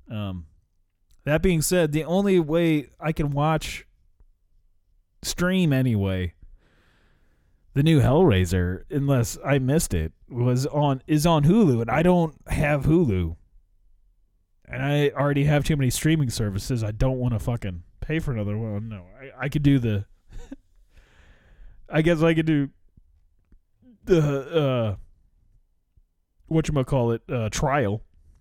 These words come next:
I'm sure they have a free trial and do it that way, but that's, you know, occasionally I do that with stuff. I did that with Apple T V because I got a free trial with my, when I bought my new phone, and, uh,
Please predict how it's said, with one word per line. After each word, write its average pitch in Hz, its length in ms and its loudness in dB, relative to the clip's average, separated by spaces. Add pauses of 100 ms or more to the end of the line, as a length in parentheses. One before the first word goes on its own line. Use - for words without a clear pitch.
(840)
I'm 143 140 -2
sure 139 180 0
they 131 80 0
have 107 120 -4
a - 40 -10
free 113 180 -4
trial 95 520 -6
and 120 100 -8
do 117 140 -2
it 92 100 -10
that 95 220 -6
way, 87 160 -8
but 90 140 -8
that's, 113 340 -8
you 147 140 -8
know, 80 220 -12 (500)
occasionally 185 480 2
I 127 80 -2
do 113 140 0
that 87 160 -4
with 107 120 -4
stuff. 104 200 -6
I 131 60 0
did 147 160 0
that 107 120 -2
with 107 100 -4
Apple 110 220 -2
T 110 160 -2
V 92 220 -4 (1300)
because 151 220 0
I 147 120 2
got 143 160 0
a 117 40 -4
free 143 180 -6
trial 123 500 -2
with 131 140 -6
my, 113 160 -6
when 113 200 -6
I 107 40 -2
bought 113 220 -2
my 107 60 -4
new 110 80 -4
phone, 117 380 -2 (540)
and, 131 300 -2
uh, 117 360 0